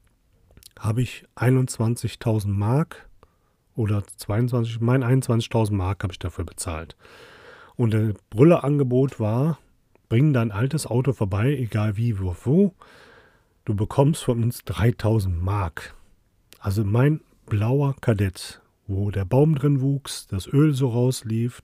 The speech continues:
die Motorhaube mit Spackschrauben befestigt war und eigentlich war der Wagen runtergerappt. Für den habe ich dreitausend Mark bekommen.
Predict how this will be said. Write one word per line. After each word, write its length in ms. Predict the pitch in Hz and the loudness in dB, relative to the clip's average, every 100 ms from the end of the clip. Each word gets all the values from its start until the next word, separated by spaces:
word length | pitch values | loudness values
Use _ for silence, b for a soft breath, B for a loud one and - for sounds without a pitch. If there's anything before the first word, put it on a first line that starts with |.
| - | -6
die 200 | 101 98 | -4 -4
Motorhaube 520 | 104 123 123 107 104 | -2 -2 -2 -2 -2
mit 160 | 98 - | -4 -6
Spackschrauben 640 | - 143 - - 113 113 | -6 -6 -8 -6 -4 -2
befestigt 580 | 107 - 110 - 107 - | -4 -6 -6 -6 -8 -8
war 180 | 101 98 | -8 -8
und 100 | 92 | -8
eigentlich 240 | 98 113 | -8 -6
war 80 | 107 | -6
der 120 | 98 | -6
Wagen 220 | 90 92 | -6 -8
runtergerappt. 800 | 95 131 139 127 110 92 - _ B B B B B B _ | -2 -2 0 -2 -4 -4 -6 _ B B B B B B _
Für 160 | 110 | 0
den 220 | 101 131 | 4 6
habe 140 | 120 113 | 6 2
ich 120 | 117 | -2
dreitausend 640 | - - 117 - 107 101 92 | 0 0 2 2 2 2 0
Mark 300 | 90 98 - | -2 -4 -6
bekommen. 340 | 87 - 78 | -8 -8 -10